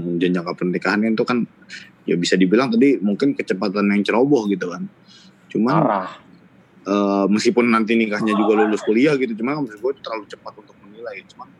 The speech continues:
Speaker 1: gua pribadi, eh, pernah ada di posisi di mana ya akhirnya gua,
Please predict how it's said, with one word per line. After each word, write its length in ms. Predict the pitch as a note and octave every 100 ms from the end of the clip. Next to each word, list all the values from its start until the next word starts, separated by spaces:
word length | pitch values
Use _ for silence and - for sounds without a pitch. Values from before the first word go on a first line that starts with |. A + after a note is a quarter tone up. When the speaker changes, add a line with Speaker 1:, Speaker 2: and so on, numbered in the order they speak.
| _ - -
Speaker 1:
gua 300 | A#2+ C#3 - _ _ _ - - - - -
pribadi, 720 | A2 A2 G#2+ B2 D3+ D#3 C#3 - - - - - -
eh, 240 | G#2 G#2 E2
pernah 480 | G2+ G2 G#2 F#2+
ada 80 | G2+
di 140 | G2 G2+
posisi 480 | - F#2+ G#2 F#2+ G2
di 100 | F#2
mana 560 | F#2 F#2 F#2 F2 E2+ C#2+ - _
ya 400 | F2 F2 D#2 C2 - _ _
akhirnya 340 | - F#2+ G#2+ C#3+
gua, 220 | D#3